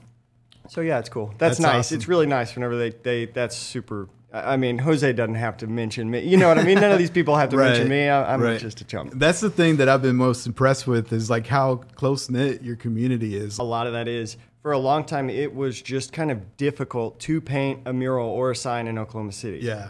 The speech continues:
Speaker 1: We had these kind of archaic laws or
Speaker 2: Mm-hmm.
Speaker 1: ordinances that would keep, that would pretty much keep you from putting, like,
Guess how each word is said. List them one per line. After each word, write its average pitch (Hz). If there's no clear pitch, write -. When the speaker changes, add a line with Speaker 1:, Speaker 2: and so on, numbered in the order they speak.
Speaker 1:
We 123
had 147
these 127
kind 139
of 123
archaic 131
laws 113
or 127
Speaker 2:
Mm-hmm. 120
Speaker 1:
ordinances 123
that 139
would 123
keep, 156
that 135
would 120
pretty 185
much 131
keep -
you 143
from 117
putting, 127
like, 104